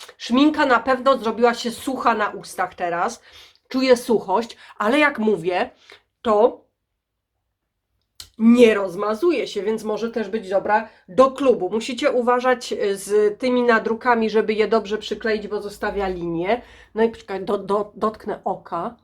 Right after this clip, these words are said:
<gasps> Wyschło też, słuchajcie, suchość, więc może być. Jak ktoś ma wprawę,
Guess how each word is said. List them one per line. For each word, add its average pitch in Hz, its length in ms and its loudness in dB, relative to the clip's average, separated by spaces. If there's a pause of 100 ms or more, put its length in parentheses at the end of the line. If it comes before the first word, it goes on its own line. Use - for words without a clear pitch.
(120)
<gasps> 381 460 -4
Wyschło 269 480 -2
też, 285 320 -2
słuchajcie, 185 600 -4
suchość, 220 680 -2 (240)
więc 262 240 2
może 226 340 2
być. 294 360 0 (160)
Jak 220 140 -2
ktoś 254 260 -4
ma 233 120 8
wprawę, 202 640 0